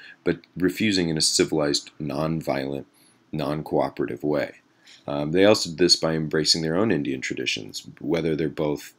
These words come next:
just Indian economy or, um, Indian culture. And, um,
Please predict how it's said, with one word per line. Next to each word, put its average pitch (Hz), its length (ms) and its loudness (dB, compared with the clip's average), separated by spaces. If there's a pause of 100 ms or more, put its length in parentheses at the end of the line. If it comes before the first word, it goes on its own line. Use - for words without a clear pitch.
(220)
just - 300 -6
Indian 76 300 -4
economy 110 680 -2 (420)
or, 73 380 0
um, 67 340 -6 (120)
Indian 78 560 -2 (100)
culture. 95 480 -2 (460)
And, 87 360 0
um, 80 380 0